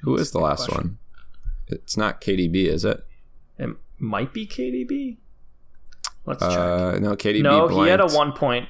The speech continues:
Speaker 2: He had a
Speaker 1: Yeah.
Speaker 2: one point week.
Speaker 1: I don't know who the other player is.
Speaker 2: Mount?
Speaker 1: Hmm.
Speaker 2: No, it can't be Mount.
Speaker 1: Nope.
Speaker 2: Salah?
Speaker 1: I don't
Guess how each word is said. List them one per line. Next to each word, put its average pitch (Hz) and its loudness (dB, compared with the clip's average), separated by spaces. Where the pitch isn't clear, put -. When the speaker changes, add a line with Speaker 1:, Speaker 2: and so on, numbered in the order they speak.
Speaker 2:
He - -6
had 131 2
a - 2
Speaker 1:
Yeah. 117 -2
Speaker 2:
one 120 2
point - -6
week. - -8
Speaker 1:
I 120 0
don't 147 0
know 151 2
who 147 0
the 131 2
other 131 0
player - 2
is. - -2
Speaker 2:
Mount? 160 -4
Speaker 1:
Hmm. - 0
Speaker 2:
No, 110 -2
it 95 -8
can't - -12
be - -14
Mount. - -14
Speaker 1:
Nope. 95 -4
Speaker 2:
Salah? - -2
Speaker 1:
I - 4
don't 120 4